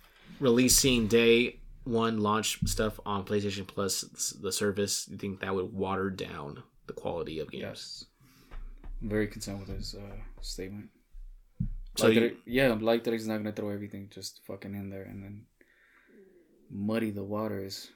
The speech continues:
Speaker 2: with all the other games. Uh, this is fine with me. This is cool.
Speaker 1: Yeah,
Speaker 2: This
Speaker 1: I
Speaker 2: is
Speaker 1: mean,
Speaker 2: kind of exactly what I wanted.
Speaker 1: Yeah, I, I don't think they're gonna do that just because this is not meant to be, like, a one-for-one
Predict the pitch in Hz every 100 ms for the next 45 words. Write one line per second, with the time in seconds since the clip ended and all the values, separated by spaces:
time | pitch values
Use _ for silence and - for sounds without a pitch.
0 | _ 104 98 101 104 104 104 101 98 95
1 | 95 101 - - - - - - _ _
2 | _ _ _ _ 101 92 92 - - -
3 | 120 139 190 196 107 90 - - 120 -
4 | - 107 - - 170 127 101 127 139 156
5 | 151 156 135 110 120 117 110 107 113 98
6 | - - - _ _ _ - 196 175 135
7 | 113 - 151 202 208 - 156 180 151 127
8 | 156 165 156 - 165 156 - 147 135 131
9 | 110 117 117 113 110 113 117 - 113 101
10 | - - - 147 147 156 139 135 139 -
11 | 127 131 123 113 113 113 107 101 107 101
12 | 107 110 - 107 98 98 98 92 87